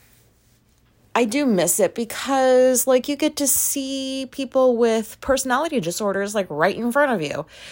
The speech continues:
And I probably have one 'cause I was, I was diagnosed B P D, but I still am leaning on, like, more toward I don't have B P D and I'm autistic. 'Cause,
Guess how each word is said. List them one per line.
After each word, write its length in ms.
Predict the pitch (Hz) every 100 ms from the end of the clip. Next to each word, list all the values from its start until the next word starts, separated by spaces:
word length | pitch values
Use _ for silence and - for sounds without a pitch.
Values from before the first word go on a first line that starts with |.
| - - - -
And 920 | 220 214 214 208 202 202 196 196 185 -
I 160 | 277
probably 460 | 240 165 165 180 180
have 240 | 175 156
one 200 | 160 156 175
'cause 120 | 185
I 100 | 180
was, 260 | 180 - - - -
I 160 | 190
was 160 | 175 170
diagnosed 640 | 190 185 185 190 - 170
B 160 | 202 202
P 200 | - 202
D, 280 | 185 214 196
but 320 | 185 175 - - - - -
I 180 | 311 359
still 460 | - - 339 339
am 200 | 311 247
leaning 400 | 226 240 254 247 233
on, 640 | 220 214 214 214 208 208 -
like, 460 | - 196 180 - 208
more 240 | 233 226
toward 460 | 220 - 190 175 170
I 160 | 180 185
don't 280 | 180 180 220
have 260 | 254 247
B 120 | 262
P 200 | 262 262
D 360 | 254 254 254 247
and 240 | 196 180
I'm 200 | - 175
autistic. 640 | 160 165 151 - - - - _ _ _ _ _ _ _ _ _ _ _
'Cause, 880 | - - 175 175 170 165 165 160